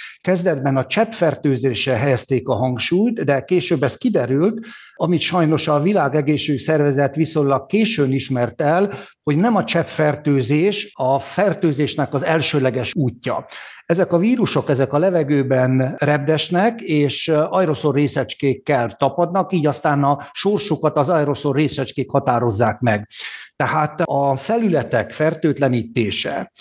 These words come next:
az, azt kell mondanom, hogy kis hatékonysággal bír a fertőzés terjedése tekintetében.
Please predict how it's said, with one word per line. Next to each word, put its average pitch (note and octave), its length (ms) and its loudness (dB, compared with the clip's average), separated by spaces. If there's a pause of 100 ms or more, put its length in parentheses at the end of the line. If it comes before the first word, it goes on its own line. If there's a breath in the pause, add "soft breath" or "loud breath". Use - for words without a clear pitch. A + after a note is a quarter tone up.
(160 loud breath)
az, C#3+ 420 0
azt F#3+ 200 0
kell C#3 160 0 (120)
mondanom, D3 520 2
hogy D3 260 -2
kis F#3+ 240 0
hatékonysággal C3+ 1040 0
bír D#3 380 0
a B2+ 280 0
fertőzés D3 720 -2
terjedése C3+ 1040 0 (140)
tekintetében. D3+ 960 2